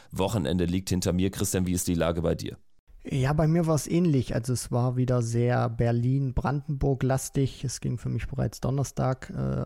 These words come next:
Speaker 2: Abend dann nach Berlin. Dann stand Freitag der B F C an mit dem neuen Trainer. Dirk Kunert gegen Babelsberg war live. Dann, ähm, am Samstag die Hertha zwei gegen Carl Zeiss Jena auch wieder live. Und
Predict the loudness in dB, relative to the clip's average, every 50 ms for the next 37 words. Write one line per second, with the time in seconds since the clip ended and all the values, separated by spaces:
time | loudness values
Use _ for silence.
0 | -2 -2 -2 -2 0 -2 0 0 0 0 0 -2 -2 -2 0 0 2 2 2 2
1 | 0 -2 -4 -4 -4 -4 -4 -4 -4 -2 -2 0 0 2 2 2 2 2 0 -2
2 | 0 2 2 2 2 0 -2 0 0 2 2 2 0 -2 -2 -4 -4 -4 -4 0
3 | 0 0 2 2 2 2 2 2 2 2 2 4 4 2 2 0 0 0 0 -2
4 | -2 -2 -2 0 2 2 0 0 0 0 -2 0 0 2 2 2 2 2 0 0
5 | -2 -2 0 0 0 0 0 2 2 4 4 2 2 2 0 -2 -4 -2 -2 -2
6 | 0 0 -2 -4 -4 -4 -4 -4 -4 -4 -6 -4 -4 -4 -4 -2 -2 -4 -4 -4
7 | -6 -4 0 2 2 2 2 0 0 0 0 0 0 0 0 2 2 2 2 2
8 | 2 0 0 0 -2 -2 0 0 2 2 0 0 0 -2 -2 -2 -2 -2 -4 -4
9 | -2 -2 -4 -2 0 0 0 0 0 0 -2 -2 -4 -4 -4 -4 -2 0 0 2
10 | 2 2 2 0 0 -2 -4 -6 -4 -2 -2 -2 -4 -6 -8